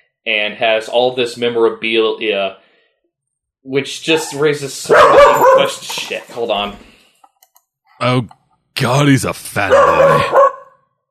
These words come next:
Speaker 2: That motherfucker. I have not read the book, so I do not know any of it, any, anything that's happening right now. So, yeah.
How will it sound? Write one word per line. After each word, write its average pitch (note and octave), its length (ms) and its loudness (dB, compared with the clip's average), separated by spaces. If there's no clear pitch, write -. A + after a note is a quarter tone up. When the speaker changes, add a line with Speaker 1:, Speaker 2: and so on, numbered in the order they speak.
Speaker 2:
That A2+ 280 -2
motherfucker. F2+ 1120 -4
I G#2 100 -4
have A#2 100 -2
not A2+ 140 -2
read A2 120 0
the G2+ 60 -2
book, G2 180 -2
so G2+ 100 -4
I G#2 60 -2
do A2+ 80 -4
not C3 140 -2
know D#3 140 0
any F3 120 -4
of F#3 100 -6
it, F#3+ 140 -6
any, F#3+ 300 -6
anything F#3 260 -8
that's F3+ 120 -6
happening D#3+ 220 -2
right G#2 100 -2
now. E2 180 -6
So, F#2+ 580 -2
yeah. E2 560 -8